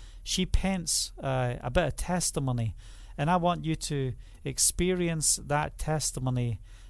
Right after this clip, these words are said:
uh, right now. So I'm just gonna play out this video, and then I'm gonna share just an edifying word of release over this Shavuot that we're just gonna put over the airwaves right now on this broadcast as well.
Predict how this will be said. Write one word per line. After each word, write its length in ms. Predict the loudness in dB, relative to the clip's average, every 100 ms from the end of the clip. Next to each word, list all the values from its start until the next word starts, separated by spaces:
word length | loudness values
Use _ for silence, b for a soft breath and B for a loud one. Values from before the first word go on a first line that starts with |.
| -4
uh, 360 | 0 2 2 0
right 360 | 2 4 2 2
now. 260 | 0 2
So 180 | 0 2
I'm 180 | 2 2
just 180 | -2 -2
gonna 160 | -2
play 260 | 0 2 2
out 220 | 2 0
this 160 | -2 0
video, 500 | -2 0 2 2 -2 B B B B
and 240 | -2 0 2
then 220 | 2 2
I'm 240 | 0 -2
gonna 180 | 0 -2
share 560 | -2 -2 0 2 2 2
just 340 | 0 -2 -2
an 180 | -4 -4 -4
edifying 800 | -2 -4 -2 0 0 0 -2
word 520 | 2 4 6 4 0 -6 b b b
of 180 | -6 -4
release 680 | -2 0 0 2 2 0 -2 b b b
over 260 | -2 0 0
this 200 | 0 -2
Shavuot 760 | -2 -2 -2 -2 2 2 0
that 100 | -4
we're 140 | -2 -2
just 260 | -4 -6
gonna 120 | -6
put 280 | -4 -4 -2
over 240 | -4 -4 -4
the 140 | -4
airwaves 680 | -2 0 2 2 0 0 -4 B B -2
right 260 | 0 0
now 300 | 0 0 -2 -2
on 240 | -2 0
this 200 | 0 -2
broadcast 760 | -4 -4 -2 -2 -2 -2 -4 -6
as 220 | -6 -6
well. 400 | -4 -2 -2 -6